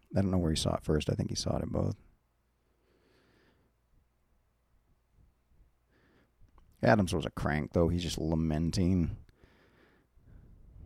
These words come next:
that the world has left him behind. And I think that it's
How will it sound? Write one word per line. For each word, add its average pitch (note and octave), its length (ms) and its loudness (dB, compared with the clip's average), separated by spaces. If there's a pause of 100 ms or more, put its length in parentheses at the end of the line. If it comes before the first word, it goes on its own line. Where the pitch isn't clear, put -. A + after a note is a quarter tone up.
(960)
that - 140 -4
the D2+ 80 2
world D2+ 300 2
has D2+ 120 -4
left F2+ 240 0
him F#2 140 -2
behind. G2+ 580 0 (1000)
And F#2 120 -2
I A2 120 4
think G#2+ 320 2
that F2+ 240 4 (1120)
it's - 200 -10